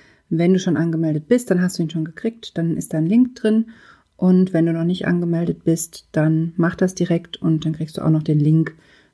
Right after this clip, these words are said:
zu diesem Arbeitsblatt. Und wenn du weiter an deiner Karriere arbeiten willst,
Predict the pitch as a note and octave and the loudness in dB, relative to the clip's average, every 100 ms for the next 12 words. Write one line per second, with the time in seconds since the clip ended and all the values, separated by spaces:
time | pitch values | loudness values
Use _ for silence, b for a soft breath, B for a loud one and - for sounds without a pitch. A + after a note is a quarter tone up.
0 | b - E3 D#3 D#3 D3+ C3+ C#3+ C#3+ - | b -6 -4 0 2 2 2 -2 -4 -6
1 | - - - _ _ _ _ _ _ _ | -10 -10 -16 _ _ _ _ _ _ _
2 | F3+ F#3 E3+ D#3 D3+ C#3+ C#3 D3+ F#3+ G#3+ | 2 2 4 2 2 0 -2 0 2 0
3 | G3 F3 E3+ E3+ E3 G3+ A3+ - G#3+ G#3 | -2 -2 -4 -4 -2 0 2 0 0 0
4 | G#3+ G3 F#3 F#3 F#3 - - - | 2 2 4 2 0 -4 -14 -16